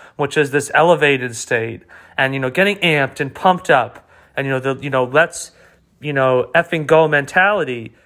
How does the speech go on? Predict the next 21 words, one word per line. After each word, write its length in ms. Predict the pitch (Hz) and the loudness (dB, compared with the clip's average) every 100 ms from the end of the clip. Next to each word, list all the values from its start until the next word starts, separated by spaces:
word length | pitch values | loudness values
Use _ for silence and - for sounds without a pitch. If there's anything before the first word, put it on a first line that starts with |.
| _ | _
right? 380 | 143 135 135 - | 0 0 -2 -2
That 240 | 160 202 - | 0 0 0
sort 220 | 190 160 | -2 -2
of 100 | 147 | -2
thing 500 | 160 139 131 123 117 - | 0 0 -2 -8 -16 -8
is 240 | 151 151 | -4 -4
maybe 360 | 139 143 143 143 | -2 -4 -4 -2
that 360 | 135 139 139 - | 2 2 0 -10
core 400 | - 147 143 131 | -2 0 2 2
of 340 | 131 123 117 _ _ _ - | 0 -2 -8 _ _ _ -14
addictive 400 | 117 131 - 117 | -6 -6 -6 -8
response. 560 | 120 - 117 - - _ _ _ _ | -8 -4 -6 -6 -18 _ _ _ _
So 160 | - | 2
let's, 240 | 165 190 - _ _ - | 2 0 -18 _ _ -12
we're 80 | 202 | -6
gonna 80 | 233 | -2
stop 300 | 240 196 - | 2 0 0
here 140 | 180 | -4
for 120 | - | -2
this 200 | 147 147 | -2 0
section, 480 | 143 135 - 127 123 | 0 0 -2 -4 -6